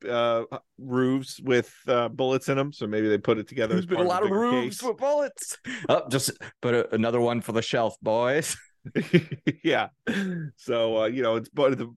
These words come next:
Speaker 1: part of a bigger case. You know, they're working on the roof, <laughs> the roof gunman. <laughs>
Speaker 2: Now, we
Speaker 1: So
Speaker 2: did decide
Speaker 1: Yeah.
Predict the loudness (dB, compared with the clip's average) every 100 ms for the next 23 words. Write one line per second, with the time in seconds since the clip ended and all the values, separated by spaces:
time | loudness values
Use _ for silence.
0 | 0 0 2 0 0 -2 0 2 2 -4
1 | -6 0 2 2 -2 0 -2 0 0 -2
2 | -2 -16 0 0 0 0 0 0 4 2
3 | 4 -2 -2 2 2 2 -2 -4 _ _
4 | -14 -12 -12 -8 -8 -8 -16 -2 0 2
5 | 2 0 -2 -2 0 0 0 -2 -6 _
6 | _ _ _ _ _ _ 0 2